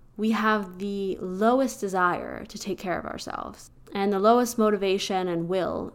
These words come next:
to be there for ourselves when we need it most. That was a constant reminder to, I needed over the last few weeks, and I hope this is possibly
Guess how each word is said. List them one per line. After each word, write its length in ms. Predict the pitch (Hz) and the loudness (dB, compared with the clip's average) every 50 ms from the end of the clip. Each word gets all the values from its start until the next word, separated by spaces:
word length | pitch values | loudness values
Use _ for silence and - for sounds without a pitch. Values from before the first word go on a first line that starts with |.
| - | -14
to 520 | - - - 185 175 170 165 165 165 160 160 | -10 -4 0 2 4 4 4 2 0 -2 -2
be 160 | - 202 208 | -2 -2 0
there 300 | 202 170 151 123 - 175 | 0 0 0 -2 -2 -4
for 140 | - - 165 | -6 -6 -6
ourselves 640 | - - - - - - - - - 220 - - - - - _ - - _ _ _ - | -6 -6 -8 -8 -8 -8 -10 -10 -12 -14 -18 -20 -20 -20 -20 _ -20 -20 _ _ _ -2
when 200 | 202 202 202 190 | 0 2 2 2
we 80 | 185 | 2
need 180 | 190 190 190 180 | 2 2 2 0
it 80 | - | 0
most. 580 | - 185 - - - - - - - - - - - | -2 -2 -2 -2 -4 -6 -10 -14 -16 -16 -18 -12 -4
That 260 | - 214 220 233 196 | 2 4 4 4 4
was 160 | 185 202 190 180 | 2 0 -2 -4
a 80 | 180 - - - | -6 -8 -12 -12
constant 520 | - - 254 277 277 247 240 - 208 185 - | -2 2 2 4 4 2 0 -2 -4 -2 -2
reminder 480 | 185 185 175 170 165 170 170 165 170 | -2 -2 0 0 0 -2 -2 -4 -6
to, 180 | 170 - - 185 - | -6 -8 -10 -10 -8
I 180 | - 185 185 185 | -4 -2 -2 0
needed 460 | 175 165 156 - - 175 196 208 214 - - - - | 0 0 -2 -2 -4 -4 -4 -6 -8 -10 -16 -10 -4
over 200 | - 190 175 180 | -2 -2 0 0
the 80 | 175 175 | 0 0
last 340 | 170 160 - - 165 - - | 0 0 -2 -2 -4 -6 -8
few 140 | - 170 165 | -6 -6 -4
weeks, 360 | 180 170 175 196 - - - | -4 -4 -4 -6 -6 -6 -6
and 80 | 190 | -4
I 260 | 190 190 185 185 185 - - - - - - - | -2 -2 -4 -4 -6 -8 -14 -20 -20 -20 -20 -20
hope 340 | - - - 262 254 262 - | -6 0 0 0 0 0 0
this 220 | - 208 202 - | -2 -2 -2 -2
is 340 | 202 190 180 180 - - - - - - - - - | -2 -2 -2 -4 -8 -10 -12 -14 -16 -16 -16 -14 -12
possibly 720 | - - 240 262 254 - 185 170 175 175 170 165 165 175 | -6 -2 -2 -2 -2 -2 -2 -2 0 0 0 0 -2 -4